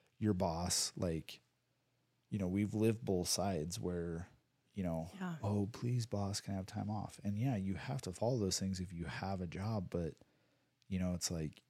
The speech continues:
Speaker 1: the time
Speaker 2: But
Speaker 1: is ti-,
Speaker 2: plan. Like,
Speaker 1: time
Speaker 2: be,
Speaker 1: is,
Speaker 2: be
Speaker 1: yeah.
Speaker 2: strategic then.
Speaker 1: Exactly. Like, guys, we're, we're thirty-six days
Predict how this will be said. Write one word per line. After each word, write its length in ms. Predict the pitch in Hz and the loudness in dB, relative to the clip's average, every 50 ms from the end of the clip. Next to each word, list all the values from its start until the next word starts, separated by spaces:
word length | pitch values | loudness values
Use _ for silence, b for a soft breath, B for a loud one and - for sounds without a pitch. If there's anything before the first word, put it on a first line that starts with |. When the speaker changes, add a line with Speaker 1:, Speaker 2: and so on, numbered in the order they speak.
| _ - | _ -10
Speaker 1:
the 80 | 98 | -8
time 260 | 104 - - - - 202 | -4 -4 0 2 4 6
Speaker 2:
But 140 | 214 208 | 6 6
Speaker 1:
is 300 | 214 208 - - 202 - - | 6 6 6 4 4 2 2
ti-, 40 | - | 4
Speaker 2:
plan. 460 | - 208 220 269 277 214 160 151 156 - - - | 4 4 4 4 2 0 -2 -4 -8 -10 -4 0
Like, 120 | 180 - | 2 4
Speaker 1:
time 120 | - 110 | 6 8
Speaker 2:
be, 240 | 117 117 240 123 120 | 8 8 10 8 8
Speaker 1:
is, 160 | 110 110 - | 6 6 4
Speaker 2:
be 80 | - 220 - - | 4 4 6 6
Speaker 1:
yeah. 60 | 78 - | 6 6
Speaker 2:
strategic 760 | - 58 - 208 190 196 - - 220 214 208 147 - - | 4 4 2 2 2 2 2 0 2 4 2 2 2 0
then. 200 | - - 147 - | -2 0 2 2
Speaker 1:
Exactly. 560 | 101 95 90 98 98 110 120 120 - 90 85 90 | 4 4 4 4 4 2 2 0 0 0 0 2
Like, 340 | 90 87 85 82 - - b b b b b b b b b b b b | 0 0 -2 -2 -6 -12 b b b b b b b b b b b b
guys, 300 | - 113 110 104 90 85 | 6 8 8 8 6 6
we're, 360 | 98 104 113 123 127 123 - - - | 6 8 8 8 8 6 4 0 -2
we're 240 | 101 101 110 123 123 | 2 6 6 6 6
thirty-six 1040 | - - - - - - 104 101 107 117 120 123 117 - - 113 113 113 123 - - | 4 0 -6 -2 4 6 6 8 8 8 8 8 6 6 6 6 4 4 2 -2 -2
days 680 | 113 95 98 90 90 87 82 80 78 76 80 - | 0 2 2 4 4 2 2 0 -2 -2 -2 -4